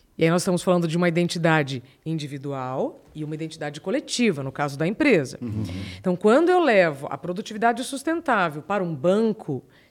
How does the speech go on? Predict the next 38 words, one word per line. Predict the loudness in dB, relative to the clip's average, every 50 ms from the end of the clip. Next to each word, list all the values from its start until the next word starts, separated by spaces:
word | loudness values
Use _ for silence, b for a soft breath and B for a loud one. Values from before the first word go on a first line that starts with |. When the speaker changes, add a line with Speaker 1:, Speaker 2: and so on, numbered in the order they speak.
| b _
Speaker 1:
que | -4 -2
a | 0
gente | 0 -2 -2 -2 -2
sabe | -2 2 2 2 2 2 0 -4
que | -8 -8 -6 -6 -6 -6 -8 -10
já | -6 -2 0 2 2 2
adoeceu | 2 2 2 2 2 0 0 4 6 6 6
muitas | 6 4 2 0 0 2
pessoas | 2 0 0 2 2 2 2 2 4 4
e | 4
ainda | 4 6 6 4 4 4 4 4 2
pode | 0 0 2 2 2 2 0 -4
adoecer, | -6 -8 -10 -12 -12 -8 -4 0 0 0 0 -2 B B B B B B
nós | -14 -10
estamos | -10 -10 -10
falando | -8 -6 -6 -6 -4
de | -4
uma | -4 -4
mudança | -4 -4 -4 -4 -4 -4 -4 -4 -6
de | -6 -6
cultura. | -4 -2 -2 -2 -2 -2 -2 0 2 2 2 0 -2 -4 B B B B B B B B B
E | 0
uma | 2 4 4
mudança | 4 6 6 6 6 4 2 -4
de | -6 -6
cultura | -6 -6 -8 -8 -6 -4 -2 0 2 2 2
acontece | 0 0 -4 -4 -4 -6 -8 -6 -6 -6 -6 -6 -6 -6
a |
médio | -4 -4 -2 -2 -2 -4 -4 -2
e | -2
longo | -2 0 0 -2 -2
prazo. | 0 0 2 2 0 -2 -4 -8 -14
Speaker 2:
É, | -16
leva | -14 -12 -10 -10
tempo. | -8 -2 0
Speaker 1:
Demora, | 2 2 2 2 2 2 0 0 -2 -6 -8
leva | -6 -6 -2 -2 -2
tempo. | 0 2 4 4 4 2 -2